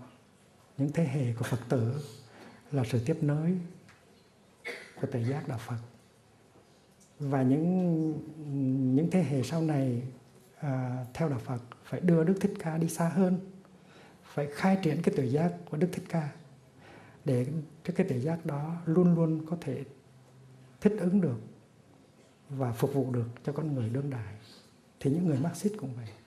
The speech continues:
Những người Marxist là sự tiếp nối của Marx và phải đưa Marx đi về tương lai, phải khai triển cái tuệ giác của Marx và làm sao cho tuệ giác đó luôn luôn mới,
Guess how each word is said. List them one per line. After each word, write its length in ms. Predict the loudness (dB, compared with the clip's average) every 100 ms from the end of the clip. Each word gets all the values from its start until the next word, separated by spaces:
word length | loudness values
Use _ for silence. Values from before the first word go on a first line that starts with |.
| -20 -20 _ _ _
Những 100 | 2
người 80 | 2
Marxist 340 | 2 2 0 0
là 140 | -2 -4
sự 140 | -4 0
tiếp 140 | 0 2
nối 320 | 0 0 -2 -4 -12
của 80 | -8
Marx 420 | -4 -4 -6 -12 -20 _ -20 -20 -20 -20 -20 -12 -2
và 100 | -2
phải 220 | 0 -2
đưa 240 | 4 6 6
Marx 380 | 4 0 -2 2
đi 120 | 2
về 140 | 2 0
tương 180 | -2
lai, 180 | -4 -6 -12 -12
phải 120 | -10
khai 260 | -4 0 0 2
triển 220 | -2 2
cái 120 | 0
tuệ 120 | 2
giác 160 | 0 0
của 60 | 0
Marx 400 | -4 -4 -6 -14 -18 -20 -20 -20 -4
và 80 | 0
làm 200 | 2 0
sao 180 | -4 -2
cho 100 | -2
tuệ 120 | 0 0
giác 180 | 0
đó 240 | 0 0 -2 -6 2
luôn 280 | 8 8
luôn 200 | 8 6
mới, 260 | 6 4 2